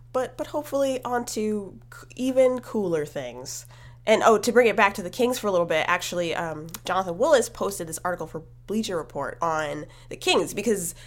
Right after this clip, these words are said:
Dean Lombardi, very early on in his time as the G M for the Los Angeles Kings, has said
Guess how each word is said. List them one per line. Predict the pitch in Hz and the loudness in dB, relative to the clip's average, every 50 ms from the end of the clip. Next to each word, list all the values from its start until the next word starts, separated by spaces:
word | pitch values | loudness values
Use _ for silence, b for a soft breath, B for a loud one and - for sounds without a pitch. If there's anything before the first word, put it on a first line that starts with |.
| B B B - - - - - 180 - | B B B -20 -20 -20 -16 -16 -12 -8
Dean | 226 233 247 247 | -2 0 2 2
Lombardi, | 226 220 220 294 - 247 214 180 | 2 2 2 0 0 0 0 -2
very | 175 180 180 202 - 294 285 302 294 285 269 - - | -4 -6 -8 -8 -8 -4 -2 -2 -2 -2 -2 -2 -2
early | - 254 254 240 220 226 | 0 0 2 0 0 0
on | 269 285 240 190 165 165 185 - - - | 0 0 2 0 0 0 -2 -4 -4 -2
in | - 185 180 175 175 170 170 170 175 175 B B B B B B | 0 2 4 4 4 4 2 0 0 -2 B B B B B B
his | B 190 185 | B -6 -4
time | - - - - 277 302 240 202 180 175 170 | -4 -6 0 2 4 4 4 4 2 0 0
as | 175 180 180 175 175 170 170 | 0 0 0 0 -2 -6 -10
the | - 175 175 170 165 165 165 170 | -6 -2 -2 -2 -2 -2 -6 -8
G | - - 180 196 | -10 -6 -2 -2
M | 196 190 185 | 0 -2 -2
for | 180 - 220 262 311 311 | -4 0 2 4 4 4
the | 262 202 | 2 -2
Los | 175 160 151 151 - | -6 -6 -10 -10 -10
Angeles | 156 151 151 147 - - | -10 -8 -8 -10 -12 -14
Kings, | - - - 285 294 277 285 - - B B B B B B | -6 -2 0 0 0 0 -4 -6 -10 B B B B B B
has | - 233 202 190 | -2 -2 0 0
said | - - - 190 185 175 170 165 - - | 0 0 2 2 2 2 0 -2 -4 -6